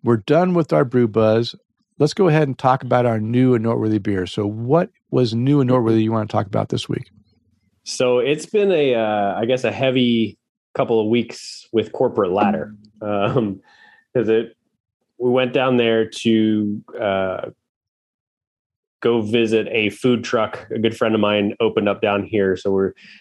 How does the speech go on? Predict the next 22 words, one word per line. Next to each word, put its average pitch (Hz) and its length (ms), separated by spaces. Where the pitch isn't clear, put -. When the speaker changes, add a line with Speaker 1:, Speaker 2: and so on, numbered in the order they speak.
Speaker 2:
not 123 140
only 127 160
we're 120 100
getting 113 180
some 113 160
great 101 320
beer, 104 320
but 107 120
we're 101 160
also, 98 440
uh, 95 280
helping 101 280
support 117 360
the - 60
food 107 260
truck 98 220
a 101 40
little 98 160
bit 101 140
too. 113 220
So 104 200
the 104 140